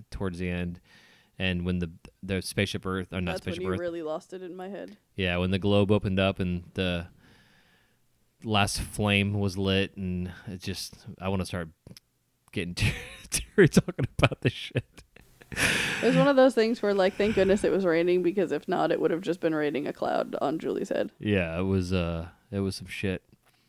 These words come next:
Speaker 2: I loved it.
Speaker 1: Yeah, w-, no, I'm glad you did, 'cause I'm a, I'm a softie, and I'm pretty emotional, and just, you know, and it was interesting 'cause I was going through and thinking about all, a lot of the memories and the connections. My grandfather,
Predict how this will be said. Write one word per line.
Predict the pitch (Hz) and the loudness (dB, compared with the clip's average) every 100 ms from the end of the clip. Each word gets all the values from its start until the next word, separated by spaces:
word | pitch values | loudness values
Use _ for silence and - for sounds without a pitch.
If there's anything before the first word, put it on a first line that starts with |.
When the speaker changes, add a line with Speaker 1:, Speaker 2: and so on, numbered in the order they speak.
| _ | _
Speaker 2:
I | 180 | -14
loved | 170 - - | -14 -14 -16
it. | 165 - _ - | -18 -20 _ -8
Speaker 1:
Yeah, | - 87 | -6 -4
w-, | 90 98 95 | -6 -8 -10
no, | 98 101 | -10 -10
I'm | 101 | -8
glad | 101 98 | -8 -6
you | |
did, | 95 98 90 | -2 -2 -2
'cause | - 87 - - _ _ _ - _ | -6 -8 -12 -20 _ _ _ -20 _
I'm | 110 135 | 4 8
a, | 135 131 | 6 6
I'm | 135 | 2
a | |
softie, | 139 147 135 - 113 | 6 6 6 6 6
and | 110 | 6
I'm | 107 | 4
pretty | 131 120 | 4 6
emotional, | 110 113 113 113 101 95 - - | 6 6 6 2 2 0 -14 -4
and | 104 101 98 92 _ | 0 2 2 -4 _
just, | 113 101 - 110 | -4 -4 -4 -6
you | |
know, | 95 85 - - - - - | -4 -6 -10 -20 -20 -16 -6
and | 123 - 143 139 | -4 0 2 4
it | |
was | 135 - | 4 4
interesting | 151 139 127 | 2 2 2
'cause | 113 | 4
I | 120 | 4
was | 113 | 6
going | 127 127 | 6 6
through | 120 127 120 | 6 4 4
and | 104 | 4
thinking | 120 110 | 2 6
about | 104 | 6
all, | 101 98 | 6 4
a | 98 | 2
lot | 98 104 | 2 2
of | 107 | 4
the | |
memories | 95 104 113 113 98 | 2 2 2 2 0
and | |
the | 92 | -2
connections. | 95 104 - 95 87 - | 0 0 0 -4 -6 0
My | 104 | 4
grandfather, | 123 190 175 104 95 101 | 6 6 4 2 2 -2